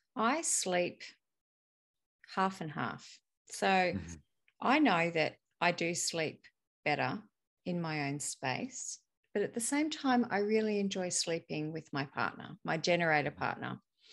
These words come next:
Speaker 2: Mm-hmm.
Speaker 1: Now, in the books, they say,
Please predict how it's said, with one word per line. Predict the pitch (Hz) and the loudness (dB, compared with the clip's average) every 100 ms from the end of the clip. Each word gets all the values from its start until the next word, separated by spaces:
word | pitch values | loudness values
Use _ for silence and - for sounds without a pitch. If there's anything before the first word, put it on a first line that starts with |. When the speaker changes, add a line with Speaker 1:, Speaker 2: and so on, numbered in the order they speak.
| - - | -16 -12
Speaker 2:
Mm-hmm. | - 170 160 | -12 -4 2
Speaker 1:
Now, | 190 180 - _ | 4 4 0 _
in | - 392 | 0 2
the | 415 | 4
books, | 202 185 - - - - _ _ - - - - - _ _ - - - _ _ - | 4 4 2 -6 -8 -12 _ _ -20 -18 -18 -20 -20 _ _ -20 -20 -20 _ _ -2
they | 185 226 | 0 0
say, | - 175 80 - 349 | 0 0 2 -2 -4